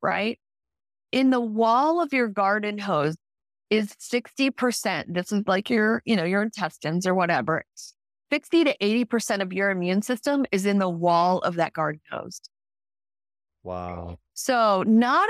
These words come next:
Speaker 1: only is your brain in the garden hose, but your immune system is in the garden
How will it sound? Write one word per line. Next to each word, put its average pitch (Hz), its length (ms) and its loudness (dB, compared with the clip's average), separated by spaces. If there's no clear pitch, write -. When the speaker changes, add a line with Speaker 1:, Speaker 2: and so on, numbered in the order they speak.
Speaker 1:
only 208 540 2
is 208 160 -2
your 226 100 0
brain 294 640 2
in 202 260 0
the 190 80 0
garden 170 420 -2
hose, 151 580 -4
but - 160 -4
your 233 220 2
immune 262 500 0
system 214 400 -4
is 185 140 -2
in 175 120 0
the 165 100 0
garden 143 280 -4